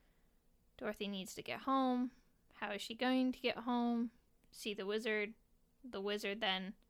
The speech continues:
gives her a mission to be able to get home. She goes and succeeds in that mission, and she is able to go home. So kinda like those key points that get from point A to point B is the plot.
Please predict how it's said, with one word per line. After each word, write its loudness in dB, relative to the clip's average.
gives 0
her -2
a -2
mission 2
to -2
be 2
able 4
to 0
get 0
home. 2
She -4
goes 0
and -2
succeeds -2
in -8
that -8
mission, 2
and -6
she 0
is -6
able -2
to -4
go -4
home. -10
So -2
kinda 6
like 2
those 4
key 2
points 0
that -2
get -4
from -6
point 4
A 6
to 0
point -2
B -4
is -6
the -6
plot. -8